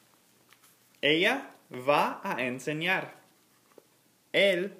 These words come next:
va a enseñar. Nosotros vamos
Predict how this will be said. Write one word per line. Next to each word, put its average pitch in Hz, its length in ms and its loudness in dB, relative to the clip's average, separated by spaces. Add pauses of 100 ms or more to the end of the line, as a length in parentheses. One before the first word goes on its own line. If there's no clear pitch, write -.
(120)
va 151 560 2
a 131 140 -2
enseñar. 139 600 -4 (840)
Nosotros 156 840 -4
vamos 151 760 -2